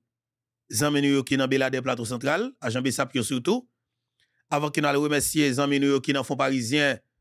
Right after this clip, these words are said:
an sapit tout sa, tout lòt zanmi ki nan area fwontyè Ayiti avèk la Dominikani yo, kite m di nou klèman.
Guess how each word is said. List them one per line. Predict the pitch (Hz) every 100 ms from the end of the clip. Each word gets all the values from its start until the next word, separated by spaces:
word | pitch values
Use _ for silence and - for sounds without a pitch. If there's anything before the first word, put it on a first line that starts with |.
| _ _ -
an | 123
sapit | 135 120 127 113
tout | 135
sa, | - 165 202 233 _ _ 165
tout | 156 151
lòt | 127
zanmi | 143 139 123
ki | 143
nan | 135
area | 135 135 135 135
fwontyè | - 139 113 143 135 127 - _ _ _
Ayiti | 143 143 135 143
avèk | 135 135
la | 131
Dominikani | 131 131 127 131 139
yo, | 208 - _ _ _ _ _ _ _ _ _
kite | - 190
m | 180
di | 143
nou | 160
klèman. | 123 147 123 104